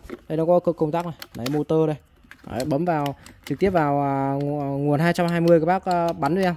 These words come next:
Thổi cực kỳ khỏe luôn. Ngoài ra nếu các bác muốn hút ấy, thì các bác lại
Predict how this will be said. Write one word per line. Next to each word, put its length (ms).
Thổi 320
cực 160
kỳ 140
khỏe 260
luôn. 160
Ngoài 160
ra 140
nếu 180
các 80
bác 120
muốn 180
hút 140
ấy, 180
thì 100
các 60
bác 200
lại 200